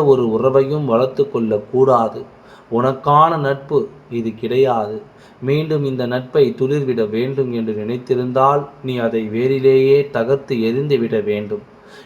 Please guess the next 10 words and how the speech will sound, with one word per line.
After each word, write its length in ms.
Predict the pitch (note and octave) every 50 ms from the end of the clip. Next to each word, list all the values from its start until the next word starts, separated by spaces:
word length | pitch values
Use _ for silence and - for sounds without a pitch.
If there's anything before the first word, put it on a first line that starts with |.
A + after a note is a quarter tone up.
| - -
ஏனென்றால் 720 | - G#2+ A2+ A#2+ B2 B2+ B2+ B2 B2 C3+ C3+ C#3 D3 D#3 C#3+ B2+
இது 180 | A#2+ A#2 B2 B2 A#2 - B2+
போன்ற 340 | C3+ D3+ E3 D#3+ D#3 D3+ C#3+
எண்ணங்களை 520 | C3 B2+ C3 C3+ C#3 C3+ C3 C3 B2+ B2 A#2
கொண்டவர்கள் 720 | - A#2+ A#2+ B2 B2 C3 B2+ B2+ B2+ B2+ A#2 C3 C3 C3+ - - - - - - - - -
நாளை 300 | B2+ A#2+ B2 A#2+ A#2+ A2+ A2 G#2+
எதையும் 420 | G#2+ G#2+ A#2+ C3 C3 C#3+ D3 D3
செய்ய 300 | C#3+ - A#2+ A2 A2 G#2+
துணிந்தவர்களாக 880 | G#2 - G#2+ G#2+ A2+ B2 B2 A#2+ A#2+ A#2 A2+ A#2+ A#2 A2+ A2+ A2+ A#2 A2 G#2 G2+
மாறிவிடுவார்கள். 880 | F#2+ G2 A2 A#2 A#2 A2 G2 F2+ F#2+ F#2 F2+ F#2 F#2 F#2+ - - -